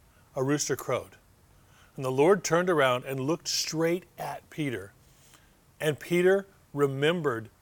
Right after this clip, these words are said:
that the Lord had said to him, 'Before the rooster crows tonight, you will say three times that you don't know me.' And Peter went out and wept bitterly."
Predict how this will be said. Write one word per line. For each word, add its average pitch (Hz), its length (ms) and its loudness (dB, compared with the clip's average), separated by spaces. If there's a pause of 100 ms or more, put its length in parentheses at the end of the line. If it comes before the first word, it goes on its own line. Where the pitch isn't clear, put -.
(120)
that 135 140 -2
the 135 100 -2
Lord 135 200 4
had 139 120 -4
said 151 260 0
to 139 60 0
him, 113 160 -6
'Before 139 320 0
the 156 80 -2
rooster 165 280 -2
crows 180 320 -2
tonight, 127 280 -4
you 135 100 -6
will 139 100 -2
say 139 240 -2
three 165 280 -4
times 165 420 0
that 120 140 -12
you 156 160 -8
don't 151 260 -2
know 147 160 -4
me.' 110 240 -16 (840)
And 123 100 -20
Peter 156 320 0
went 143 240 -2
out 120 300 0 (560)
and 127 200 -8
wept 117 400 0 (1120)
bitterly." 120 460 -2